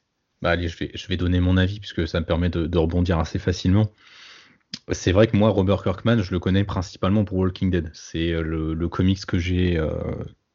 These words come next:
par lequel j'ai découvert l'auteur. Et c'est un auteur qui me fascine à la fois par sa capacité dans les dialogues à travailler la psychologie de ses personnages et à montrer ce que, enfin, à la fois ce que ressentent les personnages,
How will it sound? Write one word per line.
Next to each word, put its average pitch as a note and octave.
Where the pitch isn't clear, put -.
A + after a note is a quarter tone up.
par F2+
lequel F#2+
j'ai F#2+
découvert F#2+
l'auteur. G2+
Et F#2+
c'est F#2
un F2
auteur -
qui G2
me F2
fascine G2+
à G#2
la G2+
fois A2
par E2
sa -
capacité G2
dans G#2
les G#2
dialogues G#2
à E2+
travailler A2+
la G2+
psychologie G#2
de -
ses -
personnages G2+
et F#2
à E2+
montrer G#2+
ce -
que, -
enfin, F2+
à E2+
la F#2
fois G#2+
ce -
que G2+
ressentent F#2+
les G#2
personnages, G2+